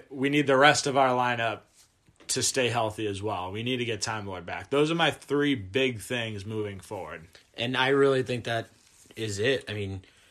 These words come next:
Speaker 2: we've been doing everything so far with our, without our starting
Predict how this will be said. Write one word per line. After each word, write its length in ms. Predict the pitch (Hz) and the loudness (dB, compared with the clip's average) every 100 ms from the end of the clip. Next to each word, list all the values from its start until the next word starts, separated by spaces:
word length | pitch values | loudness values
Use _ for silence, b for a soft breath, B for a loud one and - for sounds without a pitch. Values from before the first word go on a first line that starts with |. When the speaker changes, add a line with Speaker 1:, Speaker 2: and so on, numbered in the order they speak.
| B B - 123 | B B -18 -12
Speaker 2:
we've 380 | 120 131 151 160 | -4 0 0 0
been 260 | 175 120 | 0 0
doing 340 | 110 156 143 117 | 0 2 0 -2
everything 600 | 127 139 139 143 127 110 - - - | -2 0 0 -2 -2 -4 -12 -20 -14
so 220 | - 131 | -4 -4
far 340 | 107 131 151 | -2 0 0
with 180 | 117 107 | 0 -4
our, 140 | 110 - | -6 -10
without 360 | 120 120 143 147 | -8 0 0 0
our 320 | 123 113 107 | -2 -2 -4
starting 640 | 104 - - - 135 135 | -6 -8 -6 -2 0 -2